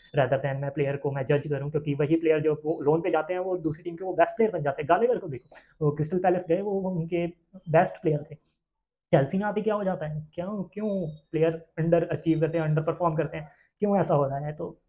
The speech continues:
ज़रूर कुछ issue होगा Player के साथ नहीं, लेकिन हमारे tactics के साथ।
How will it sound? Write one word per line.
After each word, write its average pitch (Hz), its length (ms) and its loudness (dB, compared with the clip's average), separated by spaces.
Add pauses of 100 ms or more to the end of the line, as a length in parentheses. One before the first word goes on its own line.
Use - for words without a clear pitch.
(120)
ज़रूर 165 440 6
कुछ 156 240 -2 (240)
issue 147 240 0
होगा 139 420 0 (240)
Player 165 180 8
के 180 100 8
साथ 151 240 4
नहीं, 151 260 -4
लेकिन 147 300 -2
हमारे 139 240 -2
tactics 156 440 -6
के - 220 -10
साथ। 135 320 -12